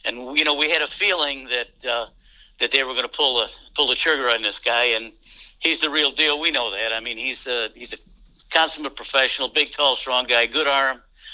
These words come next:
Not as big as arm as, uh, Bortles, but he's, he commands the offense. He knows what he's doing. He's a veteran. Uh, he's smart. He knows when to throw the ball away, knows when to dump it off. He's got a very good backup in Minshew. I thought that kid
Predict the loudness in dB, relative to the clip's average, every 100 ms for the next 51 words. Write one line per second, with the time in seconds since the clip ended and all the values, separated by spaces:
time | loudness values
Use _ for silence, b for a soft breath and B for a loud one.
0 | B 2 4 0 0 0 2 2 0 -4
1 | 0 2 2 0 -4 -20 -20 -20 _ -12
2 | -2 2 2 0 0 -4 -2 -6 -6 -10
3 | _ -16 B -4 -2 2 2 2 2 4
4 | 4 4 2 0 -2 0 2 2 -2 -4
5 | -4 0 0 -2 -10 B B B 2 4
6 | 6 4 2 -4 -8 _ _ B B B
7 | B -8 -6 -2 0 2 4 4 2 -6
8 | _ -10 -2 -2 -2 -2 -4 -4 -4 -2
9 | 4 4 4 0 -2 -4 -8 -10 -8 -2
10 | -2 0 2 2 2 -4 -18 _ B B
11 | B -4 -4 -4 -8 -2 -2 -2 -6 -8
12 | -2 -2 -2 -6 -6 -6 -4 -2 -2 0
13 | 0 0 0 2 0 0 -4